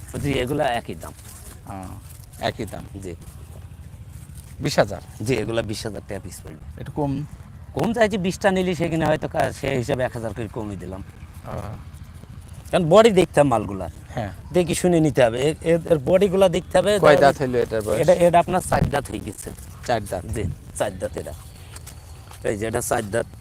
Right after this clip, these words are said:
Speaker 1: চার দাঁত এই যে।
Speaker 2: হ্যাঁ।
Speaker 1: আর চার দাঁত না হলে এত মোটা হবে না ভাই।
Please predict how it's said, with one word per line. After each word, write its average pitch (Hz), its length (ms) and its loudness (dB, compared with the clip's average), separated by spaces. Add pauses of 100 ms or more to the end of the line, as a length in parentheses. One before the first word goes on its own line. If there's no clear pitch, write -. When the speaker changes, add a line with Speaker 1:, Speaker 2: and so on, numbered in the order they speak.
(1000)
Speaker 1:
চার 107 200 4
দাঁত 98 200 -2
এই 95 100 -2
যে। 80 120 -8 (400)
Speaker 2:
হ্যাঁ। 95 360 -10 (1600)
Speaker 1:
আর 117 120 -2
চার 156 200 4
দাঁত 180 200 2
না 185 100 4
হলে 190 160 6
এত - 140 4
মোটা 131 220 0
হবে 110 160 -2
না 80 100 -10
ভাই। - 160 -12